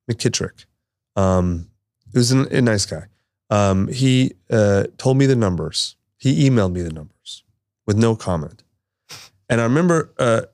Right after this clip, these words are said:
uh, that's either really good or really bad. And I remember looking at the numbers, and I didn't really quite understand how to read, 'cause he ki-, it was the raw, uh, numbers. Like, it wasn't like you see in the newspaper or, or,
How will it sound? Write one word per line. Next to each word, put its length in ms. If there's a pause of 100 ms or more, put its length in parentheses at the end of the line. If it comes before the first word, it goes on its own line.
(140)
uh, 260 (260)
that's 240
either 160
really 360
good 140
or 80
really 200
bad. 260 (200)
And 60
I 60
remember 160
looking 240
at 100
the 80
numbers, 320
and 80
I 60
didn't 140
really 140
quite 320
understand 360
how 60
to 60
read, 220
'cause 120
he 120
ki-, 240
it 100
was 140
the 80
raw, 380 (140)
uh, 260
numbers. 520
Like, 160
it 60
wasn't 300
like 200
you 80
see 180
in 60
the 60
newspaper 480
or, 320
or, 280